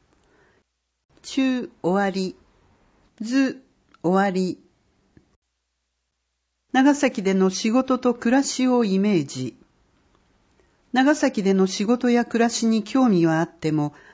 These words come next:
具体的なイメージができないという方もいらっしゃいます。県では、県内企業の魅力や、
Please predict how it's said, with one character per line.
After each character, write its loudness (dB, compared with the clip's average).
具 -4
体 2
的 0
な 4
イ 2
メ 2
ー 0
ジ -2
が 0
で -2
き 0
な 4
い -2
と -4
い -4
う -4
方 -6
も -2
い -4
ら 0
っ -6
し -8
ゃ -2
い -2
ま -4
す。 -16
県 2
で 0
は、 0
県 4
内 4
企 0
業 2
の 0
魅 0
力 -2
や、 -2